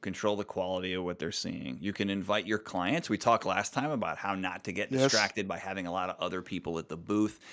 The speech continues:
Speaker 1: This would
Speaker 2: Yes.
Speaker 1: allow you a venue to send those people to. So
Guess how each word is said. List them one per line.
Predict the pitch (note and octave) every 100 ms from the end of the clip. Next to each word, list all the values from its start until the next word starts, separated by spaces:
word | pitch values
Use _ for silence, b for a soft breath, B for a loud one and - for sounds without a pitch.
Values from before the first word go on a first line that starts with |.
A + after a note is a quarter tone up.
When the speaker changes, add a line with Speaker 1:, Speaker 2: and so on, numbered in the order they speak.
| b -
Speaker 1:
This | B2+ -
would | C#3
Speaker 2:
Yes. | F#2 F2+
Speaker 1:
allow | F2+ G#2
you | G#2 F#2 F2+
a | D2+ F2+
venue | F2 F#2 G2 F#2+
to | D2
send | - - G2+ F#2+
those | F2 -
people | G2 F2 D#2+
to. | - A#2 D#2+
So | - A2+ G#2+